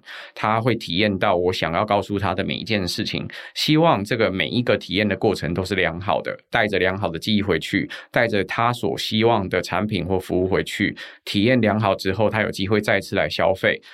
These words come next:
或者是推荐给其他人，让更多人可以来一样体验这个消费情境。我想这是很多人每天都在接触的过程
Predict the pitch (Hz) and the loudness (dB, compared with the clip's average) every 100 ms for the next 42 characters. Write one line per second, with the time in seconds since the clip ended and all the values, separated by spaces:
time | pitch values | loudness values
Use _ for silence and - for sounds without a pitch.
0 | - - 123 78 - 107 123 117 123 - | -8 0 0 0 -6 -2 0 2 0 -4
1 | - 95 101 95 - 107 107 110 90 92 | -4 0 0 0 0 -2 0 -2 2 2
2 | 85 67 - - 104 104 90 78 - - | 2 0 -4 0 2 4 2 0 -4 -16
3 | _ - 107 135 127 - 71 92 101 95 | _ -2 2 2 0 -4 -4 0 0 0
4 | 98 92 98 98 73 80 107 87 - - | -2 -2 0 -2 -2 -2 -2 -2 -6 -18
5 | - 135 160 123 147 147 - 110 90 117 | -2 2 2 0 0 0 0 0 2 4
6 | 120 98 71 - 110 110 107 107 98 - | 4 2 0 0 0 2 2 2 0 0
7 | 107 113 107 87 104 82 - | 0 2 2 2 0 0 -2